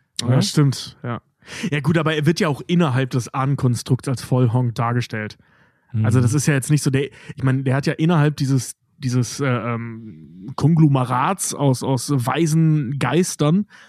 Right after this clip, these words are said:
Speaker 1: hat er die Aufg-, äh, Aufgabe, den Dong zu sch-, äh, Gong zu schwingen, weil er halt ein Idiot ist.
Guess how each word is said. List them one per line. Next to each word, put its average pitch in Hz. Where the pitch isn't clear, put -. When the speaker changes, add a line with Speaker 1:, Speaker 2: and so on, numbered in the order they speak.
Speaker 1:
hat 131
er 139
die 156
Aufg-, 131
äh, 143
Aufgabe, 143
den 127
Dong 139
zu 143
sch-, -
äh, 127
Gong 151
zu -
schwingen, 139
weil 127
er 123
halt 120
ein 123
Idiot 123
ist. -